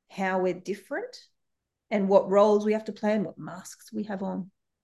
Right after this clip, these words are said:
Um, that's how you then face the same direction and go, "Right, what are we actually trying to do here? What is our purpose?"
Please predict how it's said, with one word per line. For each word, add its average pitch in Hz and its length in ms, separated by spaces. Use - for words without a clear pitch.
Um, 196 380
that's 208 500
how 214 160
you 190 240
then 175 300
face 285 460
the 269 120
same 233 340
direction 220 460
and 330 80
go, 220 80
"Right, 202 340
what 294 340
are 427 80
we 415 160
actually 359 400
trying 370 380
to 392 100
do 440 240
here? 240 140
What 339 340
is 403 140
our 381 160
purpose?" - 760